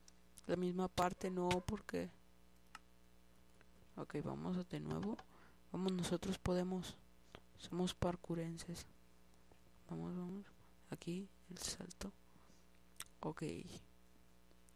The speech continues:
Esta vez voy a intentar saltar al menos. Vamos. Genial. No. No, ¿por qué ponen partes tan difíciles? No,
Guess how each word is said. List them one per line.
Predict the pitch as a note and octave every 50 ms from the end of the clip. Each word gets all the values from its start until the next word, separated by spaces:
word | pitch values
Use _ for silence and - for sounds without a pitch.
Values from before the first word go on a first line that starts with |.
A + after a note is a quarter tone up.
| - - - -
Esta | - - - D#3+
vez | D3+ E3+ E3+ D#3+
voy | E3 E3+
a |
intentar | F3 F3+ - D#3 D#3 E3 C#3+ C#3+
saltar | - D#3+ D#3+ E3 - - D#3+ D#3+ - - -
al | - E3+ E3 D#3+
menos. | E3 E3 E3+ F#3+ A3 - - - - - - - - - -
Vamos. | - D#3+ D#3+ D#3 D3+ D3 C#3 - - - - - - - - - - - - - - - - - - - D#3
Genial. | D#3+ D#3 D#3+ E3+ F#3+ - - - - - - - - - - - - - - - - - - - -
No. | E3+ E3 E3+ E3+ F3+ F#3 F#3+ G3 G3 G3 F3+ E3+ - - - - - - - - - -
No, | - G#3+ A#3 B3 B3
¿por | - A3+ A3
qué | - G#3+
ponen | - A3+ A3 G#3+ G#3+ G#3 - - - - -
partes | - G#3 G3+ - - G#3 - -
tan | - G#3 G#3 G3+
difíciles? | G3 G3+ - - A3 G#3 - A3+ A3+ A3+ A3 G3+ - - - - - - - - - - - - - - - - - - - - -
No, | G3 G3 F3+ - -